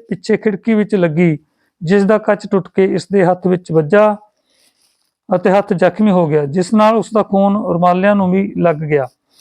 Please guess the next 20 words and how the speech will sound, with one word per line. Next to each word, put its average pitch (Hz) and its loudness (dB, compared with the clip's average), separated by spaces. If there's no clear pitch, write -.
ਪਰ 202 2
ਇਹ 220 2
ਸਿੰਘ 220 0
ਸਮਾਪਤੀ 190 0
ਕਰਕੇ 185 0
ਹੀ 190 2
ਉੱਠਿਆ। 151 -4
ਥੱਲੇ 208 2
ਦਰਬਾਰ 202 2
ਸਾਹਿਬ 220 0
ਅੰਦਰ 202 0
ਸਵੇਰੇ 196 0
ਸੱਤ 196 -4
ਵਜੇ 190 0
ਦੇ 185 -2
ਕਰੀਬ 175 0
ਹਰ 180 2
ਕੀ 208 -2
ਪੌੜੀ 185 2
ਵਾਲੇ 180 2